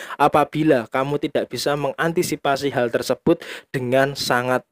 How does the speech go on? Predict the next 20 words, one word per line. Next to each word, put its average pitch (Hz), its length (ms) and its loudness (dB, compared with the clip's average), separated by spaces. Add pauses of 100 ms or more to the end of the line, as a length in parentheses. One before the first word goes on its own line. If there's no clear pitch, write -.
serius. 123 640 0
Kemudian 135 640 2 (240)
ketika 151 400 0
kita 147 240 0
berbicara 156 560 2
soal 135 320 0
masalah 135 460 0
pekerjaan 139 880 0
ataupun 180 560 4
berbicara 139 800 2 (320)
soal 147 320 0
masalah 143 480 -2
usaha, 131 640 0 (240)
bisa 156 240 0
dikatakan 156 640 -2
secara 156 320 -2
usaha 160 640 2
ataupun 143 400 -2
secara 135 320 0
pekerjaan 131 720 0